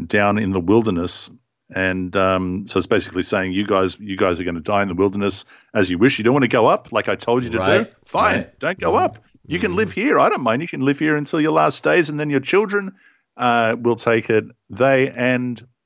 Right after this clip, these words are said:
Speaker 1: Caleb and Joshua." Ross?
Speaker 2: Yeah, I, I think that this is an interesting, um, it, it's, so it's,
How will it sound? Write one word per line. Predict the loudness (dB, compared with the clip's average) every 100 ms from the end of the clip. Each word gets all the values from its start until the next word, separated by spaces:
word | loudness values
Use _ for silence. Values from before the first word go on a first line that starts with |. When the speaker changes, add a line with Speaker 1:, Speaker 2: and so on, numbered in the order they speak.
| _ -6
Speaker 1:
Caleb | -4 -2 -4
and | -6
Joshua." | -6 -6 -8
Ross? | 0 0 0 -8 _ _
Speaker 2:
Yeah, | -8 -4 -4 0
I, | 0 0 0
I | 0
think | 2 -2 -4 -4
that | -6
this | -4 -4 -4
is | -6 -6
an | -4
interesting, | -6 -6 -8 -8 -8 -10 -12 -16 -16
um, | -10 -6 -6 -8 -10
it, | -8 -8 -6
it's, | -6 -6 -8 -4
so | 0 0
it's, | -2